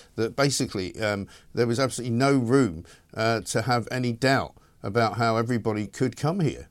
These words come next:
Because, you know, we have a responsibility to the rest of the world. Well, I'm sorry, we don't have a responsibility to, to save the world.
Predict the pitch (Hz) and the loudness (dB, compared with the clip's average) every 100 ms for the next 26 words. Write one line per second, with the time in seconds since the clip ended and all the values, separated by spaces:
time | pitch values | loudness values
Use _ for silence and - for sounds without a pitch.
0 | - - 110 117 110 - - 131 120 107 | -12 -8 -2 0 0 -4 -8 -4 -2 -2
1 | 104 123 120 120 117 113 117 113 107 123 | -2 -2 0 0 -2 -4 -4 -4 -2 -4
2 | 117 107 110 113 120 143 190 165 220 196 | -2 -6 -6 -6 -6 -6 -4 -4 -6 -6
3 | 196 - 294 151 98 165 214 247 185 127 | -6 -4 0 0 -2 -4 -2 -2 -2 -4
4 | 120 131 113 117 101 107 - - 120 - | -4 -4 -2 -4 -4 -8 -14 -8 -4 0
5 | 156 156 135 - 117 139 160 - - | 2 2 0 -2 2 6 6 4 -16